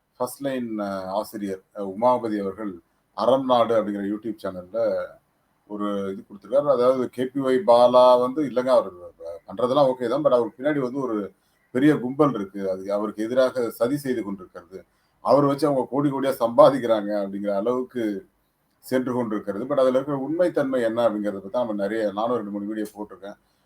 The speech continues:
அதே போல அவர் கொடுத்த ஆம்புலன்ஸ் வந்து காயெல்லாம் கிடையாது, கிட்டத்தட்ட முப்பது வருஷம், முப்பத்தோரு வருஷம், ஆ, முடிஞ்ச ஒரு ஆம்புலன்ஸை கொடுத்திருக்காங்க, அது பெயிண்ட் அடிச்சு டிங்கரிங்லாம் பண்ணி கொடுத்திருக்காங்க அப்படிங்கிற மாதிரிலாம் செய்திகள் சொல்றாங்க.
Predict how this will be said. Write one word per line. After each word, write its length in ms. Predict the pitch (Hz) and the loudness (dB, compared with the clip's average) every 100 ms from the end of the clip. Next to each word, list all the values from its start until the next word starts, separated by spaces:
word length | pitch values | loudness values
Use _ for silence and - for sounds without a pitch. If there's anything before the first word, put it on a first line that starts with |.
| _ | _
அதே 160 | - 147 | -2 4
போல 140 | 156 | 8
அவர் 140 | 139 | 6
கொடுத்த 260 | 127 160 165 | 4 0 6
ஆம்புலன்ஸ் 420 | 147 147 160 156 135 | 6 6 4 0 0
வந்து 200 | 139 147 | -4 0
காயெல்லாம் 380 | 131 143 143 | 4 6 6
கிடையாது, 280 | 127 120 110 | 4 0 0
கிட்டத்தட்ட 180 | 113 127 | -4 -8
முப்பது 320 | 123 147 143 | -6 -4 -2
வருஷம், 300 | 135 131 131 | -2 -4 -6
முப்பத்தோரு 420 | 120 139 139 131 | -6 -8 -4 -2
வருஷம், 640 | 120 117 120 117 113 113 107 - _ _ _ 117 | -2 -4 -6 -6 -4 -6 -10 -14 _ _ _ -4
ஆ, 60 | 120 117 117 113 113 110 110 _ _ _ _ _ | 0 2 4 4 2 0 -6 _ _ _ _ _
முடிஞ்ச 460 | 135 143 147 147 127 | -6 -4 0 2 2
ஒரு 180 | 117 113 107 101 101 98 98 95 _ _ _ | 2 0 0 -2 -2 -4 -6 -8 _ _ _
ஆம்புலன்ஸை 480 | 120 135 131 123 113 | 2 4 2 -4 -6
கொடுத்திருக்காங்க, 540 | 104 101 104 95 95 107 | -10 -8 -8 -6 -2 0
அது 160 | 101 | 0
பெயிண்ட் 260 | 95 113 117 | -2 -6 -6
அடிச்சு 280 | 107 110 101 | -8 -10 -10
டிங்கரிங்லாம் 540 | 113 117 120 107 110 | -6 -2 -2 0 -2
பண்ணி 260 | 101 101 101 | -2 -4 -6
கொடுத்திருக்காங்க 460 | 95 92 95 98 95 | -10 -20 -14 -12 -6
அப்படிங்கிற 360 | 101 95 95 95 | -6 -6 -10 -12
மாதிரிலாம் 260 | 95 107 98 | -8 -6 -8
செய்திகள் 420 | 101 101 92 90 | -10 -10 -12 -16
சொல்றாங்க. 420 | 95 95 90 98 | -10 -8 -8 -10